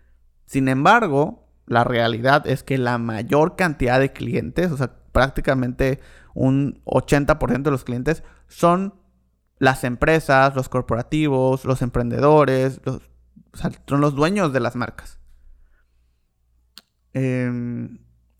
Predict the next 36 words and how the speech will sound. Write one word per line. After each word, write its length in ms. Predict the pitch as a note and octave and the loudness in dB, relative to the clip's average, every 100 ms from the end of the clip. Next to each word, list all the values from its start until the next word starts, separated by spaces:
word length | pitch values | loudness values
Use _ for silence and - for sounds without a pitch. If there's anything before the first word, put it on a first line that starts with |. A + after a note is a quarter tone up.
| _ | _
no 260 | C#3+ C3+ A#2+ | -4 0 0
las 180 | A2+ | -2
agencias. 440 | - F3 F3 B2+ D3+ | -2 -4 -2 -6 -6
Entonces, 480 | C3 D3+ D#3+ E3+ - _ _ _ _ _ _ _ _ _ _ _ _ _ _ - - | -4 0 0 0 -4 _ _ _ _ _ _ _ _ _ _ _ _ _ _ -20 -4
pues 160 | - C#3 | 2 4
mi 100 | D3 | 6
idea 140 | D3 | 6
al 60 | D3+ | 4
principio 340 | F3 D#3 D#3 | 2 -4 0
era, 140 | C#3+ D3+ | 2 2
bueno, 320 | F3 B2+ B2 | 2 -2 -6
pues 140 | - A2 | -12 -10
los, 460 | B2 C3+ - - - | -10 -10 -14 -20 -8
me 180 | C3+ | -6
contratan 560 | B2+ C3 B2+ C3+ - C#3 | -4 -4 0 0 0 -2
de 80 | C3+ | -2
manera 300 | B2+ B2 B2 | -2 -4 -4
externa, 480 | - - E3+ D#3 D3+ | -4 -2 0 2 0
así 160 | D3+ | 0
como 180 | D#3 D#3 | -2 -2
contratan 480 | B2+ B2+ C3+ C#3 C3 | -2 -4 0 0 0
a, 320 | B2 A2+ A2 A#2+ | 0 0 -2 -4
no 200 | C3 B2+ | -4 -2
sé, 140 | B2 | 0
yo 80 | B2+ | 2
hago 160 | C#3 | 4
branding 520 | D3+ F3 F#3 F3 F3 F3 | 4 4 2 -2 -2 -2
y 60 | |
entonces 180 | C3 B2+ | -4 -6
contrato 400 | - B2 B2+ - | -6 -2 0 2
al 100 | C3 | -2
que 100 | B2+ | -2
hace 220 | B2 C3+ | -2 0
la 120 | B2+ B2+ | 0 2
web 520 | D#3+ E3+ E3+ E3 D#3 | 4 4 4 2 -2
y, 160 | A#2+ | -4